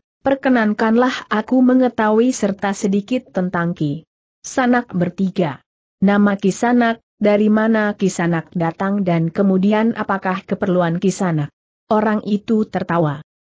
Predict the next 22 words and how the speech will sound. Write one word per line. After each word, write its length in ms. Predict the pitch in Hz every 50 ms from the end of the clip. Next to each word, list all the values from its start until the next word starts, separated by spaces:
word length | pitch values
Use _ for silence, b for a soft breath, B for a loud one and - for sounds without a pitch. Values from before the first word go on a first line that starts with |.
| _ _ -
Katanya, 640 | 226 202 - - 196 202 214 214 214 226 233 247 _ _ _ -
"Jadi 480 | 190 175 196 180 170 170 170 180 175
Ki 160 | 170 - 220 -
Argajaya 720 | 226 226 233 220 220 208 196 185 220 208 214 233 240 233
ini 320 | 226 226 233 240 277 302
benar-benar 720 | 254 214 220 226 226 226 233 220 220 214 202 190 185 185 185
lupa 400 | 196 196 196 - 269 269 277 269
kepadaku." 800 | - 202 - 165 165 160 170 170 185 - - 180 156 139 135 156 _ _ _ _ _ _ _ _
Ki 320 | - 240 247 269 277 -
Argajaya 800 | - 226 233 226 220 214 196 185 185 220 214 220 226 226 220 220
mengerutkan 880 | 226 214 202 196 190 185 180 226 220 214 - - 214 214 220 214 196 180
dahinya. 480 | 185 165 160 202 208 190 165 139 143 139 _ _ _ _ _ _ _
Ia 400 | - 247 233 226 240 247 294 320
bukan 320 | - 240 233 - 220 190 190
seorang 560 | 196 - - 214 214 196 190 185 180 175 180
pelupa 400 | - - 180 185 190 190 - 185
meskipun 720 | 180 175 170 - - - 214 220 - - 294 311 311 -
umurnya 560 | - 240 226 202 185 180 170 180 190 226 262 262
sudah 400 | - - - 220 208 254 240 - -
menjadi 400 | 226 208 208 202 208 190 185 185
semakin 480 | 185 - 196 185 170 170 - 170 165 -
tua. 320 | 196 196 190 170 151 143